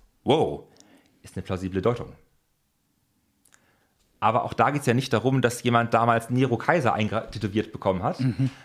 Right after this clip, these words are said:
Speaker 1: sondern wieder Prinzip, die Schrift legt sich selbst aus.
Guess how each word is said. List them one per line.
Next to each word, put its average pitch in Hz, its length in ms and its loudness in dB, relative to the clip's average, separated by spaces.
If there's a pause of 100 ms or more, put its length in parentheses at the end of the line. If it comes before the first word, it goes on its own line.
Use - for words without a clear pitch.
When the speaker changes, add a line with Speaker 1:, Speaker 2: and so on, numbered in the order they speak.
Speaker 1:
sondern 151 540 2 (760)
wieder 135 200 2
Prinzip, 151 460 -4
die 110 80 -6
Schrift - 280 -2
legt 110 160 -2
sich 98 120 -8
selbst - 340 -4
aus. 185 380 -4